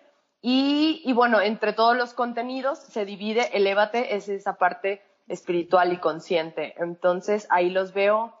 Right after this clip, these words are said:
en mi página, es súper fácil que encuentren las cosas y yo feliz de que se unan y nos unamos a esta nueva evolución humana.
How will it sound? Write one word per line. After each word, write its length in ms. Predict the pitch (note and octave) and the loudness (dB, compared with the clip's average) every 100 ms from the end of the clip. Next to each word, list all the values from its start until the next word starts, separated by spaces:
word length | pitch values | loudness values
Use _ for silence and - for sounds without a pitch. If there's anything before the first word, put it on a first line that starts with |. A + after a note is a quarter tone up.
| _ _ | _ _
en 100 | - | -12
mi 80 | F#3 | -10
página, 320 | F3 F#3 G#3 | -2 -2 0
es 80 | F#3+ | -8
súper 220 | G3 F3+ | -6 -6
fácil 300 | F3 F3+ F3+ | -2 -2 -2
que 100 | E3+ | -6
encuentren 400 | F3 F3+ F3 E3+ | -4 -2 -2 -2
las 180 | E3 E3 | 0 -2
cosas 380 | - G#3 A3 A3 | 0 0 0 -4
y 120 | G#3 | -6
yo 160 | F3+ F#3+ | 0 0
feliz 500 | F#3+ G3+ G#3+ A#3 - _ _ _ _ | 2 0 0 -2 -4 _ _ _ _
de 200 | F#3+ G3 | -2 0
que 100 | F3+ | 0
se 160 | G3 | 4
unan 540 | F3+ G3+ G#3+ A3 A#3+ C#4+ | 4 2 2 2 2 -2
y 100 | G3+ | -6
nos 200 | F3+ F3 | -6 -6
unamos 540 | F3+ F#3 G3 G3+ B3 - | -6 -2 -2 -2 -8 -2
a 140 | E3+ | -2
esta 300 | E3 - F#3 | -2 -2 -2
nueva 260 | F3+ F3 F3 | -2 -2 -2
evolución 460 | F3+ F3 D3+ F3 | 0 -4 -4 -8
humana. 320 | F3 F3+ F3 | -2 0 0